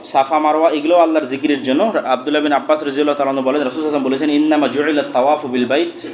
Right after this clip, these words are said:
কাবা ঘরের তাওয়াফ দেওয়া হয়েছে, "ওয়া বাইনা সাফা ওয়াল মারওয়া", এবং সাফা মারওয়ায় সাই দেওয়া হয়েছে, "ওয়া রামিল জিমার", এবং পাথর নিক্ষেপ দেওয়া হয়েছে, "লিইকামাতি যিকরিল্লাহ", আল্লাহ সুবহানাহু ওয়া তাআলার স্মরণকে পৃথিবীতে প্রতিষ্ঠিত করার জন্য।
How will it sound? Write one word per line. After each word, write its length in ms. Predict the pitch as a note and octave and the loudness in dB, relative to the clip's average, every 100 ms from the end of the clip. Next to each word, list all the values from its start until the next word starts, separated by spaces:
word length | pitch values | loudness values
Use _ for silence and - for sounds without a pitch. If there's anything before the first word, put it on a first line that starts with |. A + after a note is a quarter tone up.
| - - - - - | -14 -16 -16 -10 -4
কাবা 220 | C3 D#3 | 0 0
ঘরের 240 | D#3+ D#3 - | 0 -4 -2
তাওয়াফ 260 | C3 C#3+ C#3+ C#3+ | 2 4 2 2
দেওয়া 180 | D3+ | 2
হয়েছে, 320 | D3+ D3+ D3 D#3 | 2 -2 -4 -2
"ওয়া 160 | A#2 | 0
বাইনা 320 | A#2+ D#3+ E3+ | 0 0 0
সাফা 300 | - C#3+ E3 | 0 -2 0
ওয়াল 160 | D#3 C#3 | 0 0
মারওয়া", 320 | C3+ B2 G#2 | 0 0 -2
এবং 200 | G#2 A2 | -6 -8
সাফা 360 | - C#3 D3+ D#3+ | -2 -2 0 0
মারওয়ায় 300 | D3 D3+ D3 | 2 2 0
সাই 320 | C#3 B2+ E3 | 0 0 2
দেওয়া 200 | E3 D#3+ | 2 0
হয়েছে, 200 | E3+ E3+ | -2 -2
"ওয়া 140 | C3 | 0
রামিল 340 | C3+ D3+ D3 A#2 | 0 0 -2 -2
জিমার", 320 | B2 D3 C3+ - - - - - | 0 2 0 -2 -16 -20 -18 -8
এবং 300 | A#2+ D3 D3+ | -2 -2 0
পাথর 300 | D3 C#3+ G3 | 0 -2 -2
নিক্ষেপ 340 | F3 E3+ - F3 | -2 -4 -4 -2
দেওয়া 140 | E3 E3+ | 0 0
হয়েছে, 160 | D#3+ | 0
"লিইকামাতি 600 | C3 C3+ C3+ D#3 C#3 A#2+ | -2 -2 0 -2 -2 -4
যিকরিল্লাহ", 540 | B2 - B2+ A#2 A2 F2 - - - | -6 -6 -4 0 -2 -2 -10 -20 -8
আল্লাহ 300 | B2+ C#3+ D3 - | -4 -2 -2 -4
সুবহানাহু 380 | A#2+ B2+ D3 C3+ | -8 -4 -4 -2
ওয়া 60 | |
তাআলার 200 | C3 D#3+ | 0 0
স্মরণকে 480 | E3+ - C3+ D#3 D#3+ | -2 -2 0 0 -2
পৃথিবীতে 420 | D3 C3+ C3+ C3 | -4 -6 -8 -8
প্রতিষ্ঠিত 440 | A#2 A#2 A#2 - C3+ | -8 -8 -10 -8 -4
করার 300 | A2 G2+ - | -2 -2 -4
জন্য। 180 | - | -10